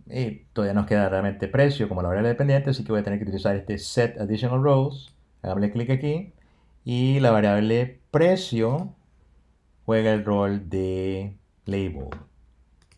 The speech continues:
Apply. Corro y ya queda realmente, eh, los roles de la variable asignado. El problema es que si, eh, quiero volver a utilizar esa hoja,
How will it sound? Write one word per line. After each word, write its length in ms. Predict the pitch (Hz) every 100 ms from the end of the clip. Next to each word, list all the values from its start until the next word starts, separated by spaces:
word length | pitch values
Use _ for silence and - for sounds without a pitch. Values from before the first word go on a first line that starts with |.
| _ -
Apply. 400 | 101 135 160 180 - - _ _ _ _ _ _ _ _ _ _
Corro 520 | 131 147 165 190 - _ _ _ _ _
y 120 | 107
ya 160 | 107 104
queda 280 | 107 101 98
realmente, 880 | 95 92 90 90 92 92 90 90 90 - - _ -
eh, 420 | 95 90 87 85
los 160 | 87 82
roles 540 | - 110 117 101 92
de 60 | 87
la 80 | 87
variable 560 | 85 85 85 85 85
asignado. 640 | 87 87 95 135 113 80 - - _ - -
El 140 | 117
problema 320 | 113 131 151 143
es 80 |
que 140 | 139 135
si, 560 | - 117 110 113 - _ _ 123
eh, 380 | 113 113 117 -
quiero 180 | 135 135
volver 220 | 135 139
a 20 |
utilizar 460 | 131 123 - 160 170
esa 240 | 139 123
hoja, 480 | 123 151 131 80 -